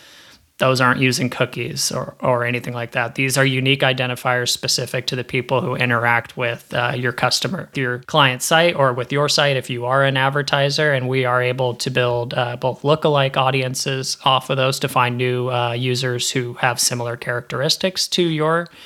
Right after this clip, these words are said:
current customers or current leads. Additionally, we can retarget those in, from your C R M to re-engage those who haven't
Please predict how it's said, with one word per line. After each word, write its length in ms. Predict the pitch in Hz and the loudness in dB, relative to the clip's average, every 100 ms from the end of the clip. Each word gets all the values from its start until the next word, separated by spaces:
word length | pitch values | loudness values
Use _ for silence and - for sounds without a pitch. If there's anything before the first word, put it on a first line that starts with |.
| - | -20
current 300 | - 160 156 | 2 4 4
customers 580 | 156 151 - 165 160 165 | 4 2 2 0 0 -2
or 80 | 143 | -4
current 340 | - 139 139 | -2 0 0
leads. 440 | 139 143 165 - - | 0 -2 -2 -8 -6
Additionally, 460 | 160 156 135 143 131 | 0 2 2 2 0
we 180 | 127 127 | 0 -2
can 220 | 135 127 | -4 -2
retarget 600 | 127 - 135 127 120 - _ | -2 2 2 2 -2 -6 _
those 320 | 131 131 135 | -4 -4 -4
in, 220 | 226 131 | -4 -6
from 240 | - 143 127 | -2 -2 -2
your 140 | 123 | -2
C 200 | - 139 | 0 2
R 220 | 123 123 | 2 -2
M 240 | 120 120 123 | -2 -6 -6
to 400 | - 127 120 123 - - - - | -4 -4 -4 -8 -16 -20 -16 -2
re-engage 520 | 143 139 143 143 139 | 0 2 4 2 4
those 320 | 143 143 143 | 4 4 2
who 140 | 143 | 0
haven't 480 | 139 139 135 135 - | 2 2 2 -2 -6